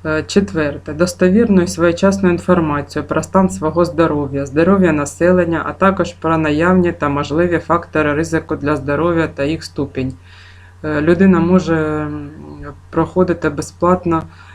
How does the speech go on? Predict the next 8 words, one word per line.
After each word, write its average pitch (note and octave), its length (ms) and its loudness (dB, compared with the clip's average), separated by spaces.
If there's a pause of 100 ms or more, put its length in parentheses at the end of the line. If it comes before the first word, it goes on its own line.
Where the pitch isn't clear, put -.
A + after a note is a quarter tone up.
(140)
е, D3 240 0
медичне E3+ 600 0
обстеження C#3 840 -4 (1300)
і D3+ 100 -2
перевірити E3 640 2
стан D#3+ 280 -4
свого D3+ 340 -6
здоров'я. C3+ 640 -6